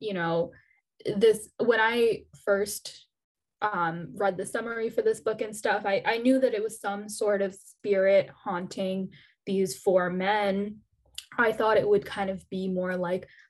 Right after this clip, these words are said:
they would enter this, like, forest, kind of like what happened towards the later part, but, like,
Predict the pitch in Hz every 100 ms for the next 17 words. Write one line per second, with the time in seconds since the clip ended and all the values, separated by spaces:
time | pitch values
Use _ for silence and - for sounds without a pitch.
0 | - 190 185 - 196 202 - 190 185 190
1 | 196 190 185 190 - _ - 226 226 254
2 | - - 240 349 311 277 269 202 196 190
3 | - 196 208 196 190 - 185 175 175 196
4 | 196 220 220 - 202 175 180 180